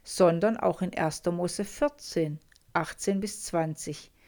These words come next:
und vermutlich bei vielen anderen Gelegenheiten. Johannes acht,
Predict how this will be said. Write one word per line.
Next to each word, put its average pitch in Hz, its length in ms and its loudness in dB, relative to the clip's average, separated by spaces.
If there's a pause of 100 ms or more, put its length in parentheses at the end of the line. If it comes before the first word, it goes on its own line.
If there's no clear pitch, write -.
(400)
und 190 220 4
vermutlich 220 800 2
bei 160 160 0
vielen 254 840 -2
anderen 165 580 -2
Gelegenheiten. 156 960 -2 (1120)
Johannes 180 640 6
acht, - 480 2